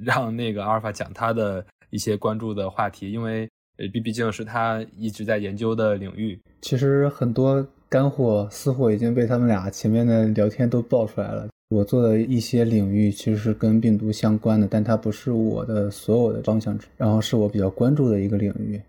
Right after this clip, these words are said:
Speaker 2: 其实国内国外的，现在目前的，无论是现在的存在的这个新冠病毒，还是之前，或者是现在正在流行的这个高致病性禽流感，或者是再往前说这些，呃，细菌或者是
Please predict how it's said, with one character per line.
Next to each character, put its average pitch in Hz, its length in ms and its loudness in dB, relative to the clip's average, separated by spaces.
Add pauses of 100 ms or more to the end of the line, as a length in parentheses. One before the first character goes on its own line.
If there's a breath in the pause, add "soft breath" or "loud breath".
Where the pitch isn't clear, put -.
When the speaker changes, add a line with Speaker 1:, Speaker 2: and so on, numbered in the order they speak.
(140)
Speaker 2:
其 - 200 -2
实 135 280 2
国 117 200 0
内 127 140 4
国 110 200 2
外 123 160 4
的， 107 120 4
现 123 260 -2
在 113 120 4
目 117 140 4
前 104 180 -2
的， 107 100 2
无 120 180 0
论 120 140 4
是 117 160 0
现 120 160 2
在 120 80 4
的 113 300 4
存 107 260 0
在 120 120 4
的 113 100 4
这 107 120 0
个 104 140 0
新 127 160 0
冠 123 120 4
病 120 160 6
毒， 104 160 0
还 104 200 -2
是 110 120 2
之 113 160 -2
前， 107 380 0 (400)
或 123 220 0
者 101 60 0
是 110 120 0
现 123 180 2
在 117 120 4
正 127 180 2
在 113 80 4
流 104 160 2
行 107 140 0
的 104 60 2
这 107 80 2
个 104 80 2
高 123 200 2
致 123 80 0
病 110 140 2
性 110 120 2
禽 107 160 -2
流 117 140 4
感， 98 220 -4 (160)
或 120 140 0
者 104 120 2
是 104 440 2
再 117 200 2
往 101 220 0
前 104 240 0
说 107 400 2 (260)
这 110 100 2
些， 107 460 2
呃， 101 280 2
细 120 240 -2
菌 101 320 0
或 107 140 -2
者 101 80 -2
是 107 380 2